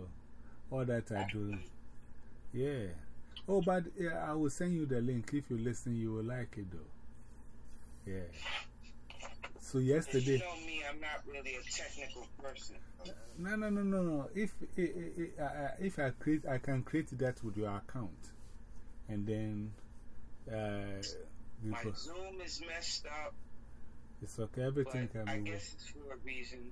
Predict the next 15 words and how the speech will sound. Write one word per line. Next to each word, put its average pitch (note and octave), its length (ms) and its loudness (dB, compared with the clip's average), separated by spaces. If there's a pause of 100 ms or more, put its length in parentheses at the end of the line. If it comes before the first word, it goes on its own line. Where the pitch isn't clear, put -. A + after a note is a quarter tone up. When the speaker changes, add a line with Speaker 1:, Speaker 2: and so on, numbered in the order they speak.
(160)
Speaker 2:
It's - 220 -4
all C#3+ 60 -2 (120)
right. F#2 160 -6 (1300)
Speaker 1:
Just B2 380 2
the, A2+ 240 4 (140)
the A#2 120 4
bottom C3+ 420 2
line A2+ 220 2
is, G2+ 220 0
uh, G2+ 100 2 (100)
just B2 220 0
concentrate G2 640 -2
on F#2 140 -2
yourself E2+ 420 -6 (100)
first. - 280 -8